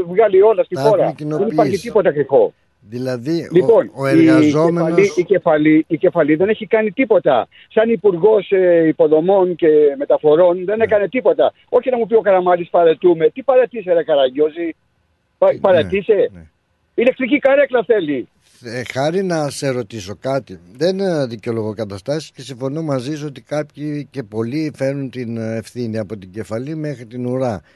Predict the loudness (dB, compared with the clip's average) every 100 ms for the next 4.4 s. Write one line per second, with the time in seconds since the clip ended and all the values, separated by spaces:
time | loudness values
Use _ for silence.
0 | _ _ -12 -10 -8 -10 -8 -8 -6 -6
1 | -2 -2 -2 -4 -6 -8 -8 -6 -8 -8
2 | -12 -8 -4 -4 -6 -12 -10 -10 -10 -16
3 | -12 -8 -8 -8 -10 -8 -6 -6 -6 -6
4 | -4 -4 -6